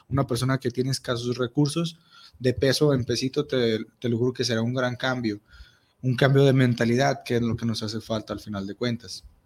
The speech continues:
Yo me quedaría con un trabajo que tal vez no se vea,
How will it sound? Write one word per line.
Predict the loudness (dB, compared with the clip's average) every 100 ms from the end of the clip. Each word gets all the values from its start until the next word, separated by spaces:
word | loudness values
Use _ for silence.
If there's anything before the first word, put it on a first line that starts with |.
| 0
Yo | 4
me | 6
quedaría | 6 6 4
con | 4 6
un | 6 6
trabajo | 6 6 6 2 0 -8 _ _
que | 0
tal | 2 2 4
vez | 2 2 -2
no | -2 0
se | 2
vea, | 4 6 4 -4